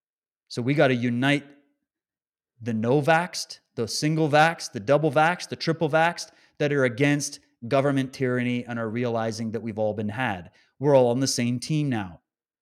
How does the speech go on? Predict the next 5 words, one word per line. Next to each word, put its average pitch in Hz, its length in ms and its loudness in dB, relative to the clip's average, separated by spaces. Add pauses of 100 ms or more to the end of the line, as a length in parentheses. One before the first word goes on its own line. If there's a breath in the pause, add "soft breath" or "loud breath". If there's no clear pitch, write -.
Welcome. 127 600 2 (680)
I 113 160 4
don't 170 220 2
judge 120 320 2
you. 117 260 -6